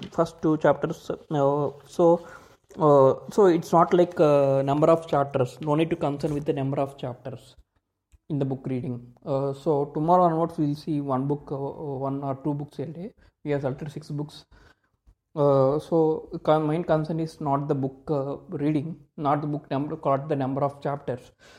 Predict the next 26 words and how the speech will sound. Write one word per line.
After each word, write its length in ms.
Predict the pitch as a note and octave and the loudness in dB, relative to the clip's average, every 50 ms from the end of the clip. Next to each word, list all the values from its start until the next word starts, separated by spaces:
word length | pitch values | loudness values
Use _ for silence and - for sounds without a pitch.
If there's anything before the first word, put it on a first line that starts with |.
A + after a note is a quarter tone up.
| _ _ - | _ _ -18
The 380 | - - F#3 F3+ F3+ F3+ E3+ | -16 -12 -12 -10 -4 -2 -2
more 360 | D3 E3 E3 F3 E3 D3+ D#3+ | -2 -2 -4 -6 -4 -4 -2
interesting 460 | E3 D#3 D3+ E3 D#3 - - E3+ E3 D#3+ | -2 -2 -2 -4 -4 -6 -8 -10 -10 -8
thing 240 | D#3 D3 D3 D3 | -10 -10 -8 -8
of, 140 | D3 D3 C#3+ - - | -8 -8 -10 -8 -8
uh, 60 | D#3+ D#3 - - _ _ _ - | -10 -10 -10 -12 _ _ _ -6
podcast 400 | D3 C#3 C#3 - D#3 D3+ D3+ - | -4 -4 -2 -2 -4 -4 -4 -8
recording 480 | D3 C3 - C#3+ C3+ C#3 D3 D3 C#3 C3 | -10 -8 -6 -6 -6 -6 -8 -10 -10 -8
is, 220 | C#3+ C#3 - - - | -10 -12 -14 -14 -12
you 80 | D3+ | -12
know, 160 | D3 F3 - - E3+ | -12 -12 -12 -10 -6
video. 360 | D3 D3 D3+ E3 D#3 C#3+ G#2+ | -4 -2 0 2 2 2 0
When 280 | - C#3 C3+ C#3 C#3 | -2 -4 -4 -4 -4
I 100 | C#3 C3+ | -6 -8
call 320 | C3 - D3+ D#3 D#3+ D#3 C#3+ C#3 | -8 -6 -6 -6 -6 -6 -8 -10
video, 500 | D#3 D3+ C#3 D#3 D#3 D#3 C#3 B2+ C#3+ F3+ - - - _ _ _ _ _ _ _ _ _ _ _ _ | -8 -8 -6 -6 -4 -4 -6 -6 -8 -10 -14 -18 -20 _ _ _ _ _ _ _ _ _ _ _ _
when 280 | - E3 D3 C#3 C#3+ C#3 | -8 -6 -4 -2 -2 -2
I 80 | C#3 | -2
see 220 | C3+ C#3 - D3+ C#3+ | -4 -4 -4 -4 -4
read 360 | C#3+ C#3+ C#3+ C#3+ C#3+ D3+ D3+ | -4 -4 -4 -4 -6 -6 -6
video, 300 | C#3+ C3+ C3 C3+ C3+ C3 C3 C3+ C3 - - D#3+ C#3+ | -6 -6 -6 -4 -4 -4 -4 -6 -8 -10 -12 -10 -8
uh, 440 | C3+ C3 B2+ B2+ B2+ B2+ B2+ B2+ - C3+ - A#3 - - - - - - - - - - - _ - - _ _ _ _ _ _ _ _ _ _ _ _ _ _ _ _ _ _ _ _ _ _ _ _ - | -8 -6 -6 -8 -8 -8 -10 -12 -14 -16 -20 -20 -20 -20 -20 -20 -20 -20 -20 -20 -20 -20 -20 _ -20 -20 _ _ _ _ _ _ _ _ _ _ _ _ _ _ _ _ _ _ _ _ _ _ _ _ -6
they, 720 | F3 D#3 D3+ D3+ D3+ D3 D3 C#3+ C#3+ C#3 C3+ C3+ C#3 C#3+ - | -2 2 2 4 4 4 2 2 0 0 -2 -2 -4 -6 -8
there 260 | F3 D#3 D3 D3 D3 | -6 -2 0 0 0
is 260 | D3+ D3 D3 - - E3 | 0 -2 -4 -4 -4 -4
a, 300 | D3 C#3+ C#3 C#3+ D3 | -2 -2 -2 -4 -6